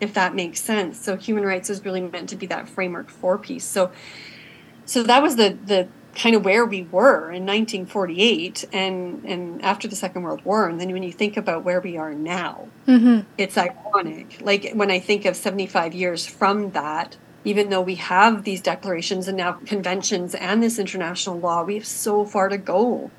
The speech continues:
Speaker 1: um, because it just needs to get built into the psyche and the way people live, the way people work, but into kind of legislation. But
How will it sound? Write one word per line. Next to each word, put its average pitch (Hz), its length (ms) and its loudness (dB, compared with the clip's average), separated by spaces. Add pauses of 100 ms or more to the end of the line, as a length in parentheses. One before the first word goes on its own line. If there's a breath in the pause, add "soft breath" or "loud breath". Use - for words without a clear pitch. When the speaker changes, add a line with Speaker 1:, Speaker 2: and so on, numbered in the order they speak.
(160)
Speaker 1:
um, 196 120 0
because 202 220 -2
it 185 100 -2
just 208 180 0
needs 208 300 0
to - 80 -4
get 185 220 0
built 190 280 2
into 190 440 0 (240)
the 202 80 0
psyche 214 460 2
and 180 100 0
the 170 80 -4
way 180 180 0
people 208 320 -6
live, 190 300 -2
the 180 60 -4
way 180 180 -2
people 202 320 -4
work, 180 460 2 (260)
but 196 140 0
into 190 460 2
kind 190 280 -4
of 180 120 -2
legislation. 180 720 -4
But 160 360 -6